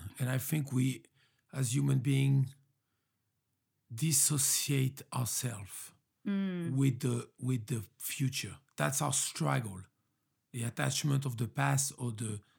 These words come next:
Speaker 1: <clears throat> the dissoci-, the, we dissociate ourselves with the un-, with the future because it's unknown. And so we are trying to figure out what will happen, but we are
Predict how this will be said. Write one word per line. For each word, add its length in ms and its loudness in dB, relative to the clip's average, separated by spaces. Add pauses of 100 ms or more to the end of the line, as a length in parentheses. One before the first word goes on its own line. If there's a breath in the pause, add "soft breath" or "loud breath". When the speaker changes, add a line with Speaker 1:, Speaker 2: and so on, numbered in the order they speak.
(760)
Speaker 1:
<clears throat> 320 2
the 180 2
dissoci-, 680 0 (140)
the, 140 -14 (240)
we 120 4
dissociate 760 2
ourselves 500 -2
with 180 0
the 220 -6
un-, 340 2 (180)
with 180 -2
the 180 -6
future 440 -4 (100)
because 380 0
it's 200 -2
unknown. 540 -4 (880 soft breath)
And 160 4
so 200 2
we 260 0
are 160 -2
trying 760 2
to 360 0 (720)
figure 560 2
out 460 -2 (200)
what 300 -2
will 180 2
happen, 540 -4 (840)
but 160 0
we 240 2
are 260 -2